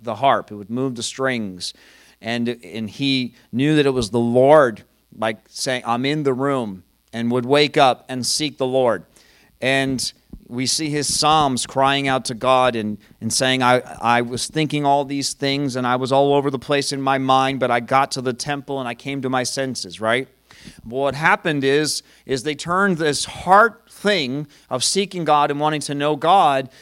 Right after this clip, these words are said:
into, uh, tithing, like Jesus said, of the tiniest little thing.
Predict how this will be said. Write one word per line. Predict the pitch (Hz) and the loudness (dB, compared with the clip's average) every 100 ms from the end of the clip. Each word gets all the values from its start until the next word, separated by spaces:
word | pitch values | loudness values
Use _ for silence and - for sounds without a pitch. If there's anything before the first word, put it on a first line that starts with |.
| _ | _
into, | 156 165 151 165 156 147 135 - _ _ | -6 -4 -4 0 0 0 -4 -12 _ _
uh, | 131 139 139 135 - - | 0 4 6 4 -2 -6
tithing, | - 165 185 226 170 151 | 0 4 4 4 2 2
like | 143 - | 0 0
Jesus | 160 156 147 - | -4 -2 -2 0
said, | 208 190 156 135 _ - | 2 0 0 -6 _ -2
of | 147 127 | -2 -2
the | 139 | -4
tiniest | - 165 190 220 196 170 - | -4 0 0 0 -2 -4 -4
little | 160 190 156 | 2 2 2
thing. | - 220 196 156 | 0 -2 -2 -4